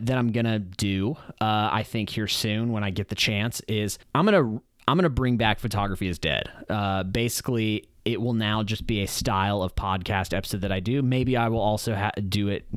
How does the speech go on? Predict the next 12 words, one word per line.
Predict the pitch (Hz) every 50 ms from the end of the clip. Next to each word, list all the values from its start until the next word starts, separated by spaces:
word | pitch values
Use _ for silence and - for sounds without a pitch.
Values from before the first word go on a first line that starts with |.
| 117
with | - 107 107 104 95
video | 80 104 107 104 107 107 107 110 110 110
and | 107 90
just | 90 85
rip | 101 98 92
the | - 73
audio | 87 98 95 98 101 95
for | 95 98
the | 92
podcast. | 92 107 120 123 143 143 151 - - - _ - -
But, | 131 117 131 160 160 170 - - -
um, | 156 147 143 139 135 120 120 143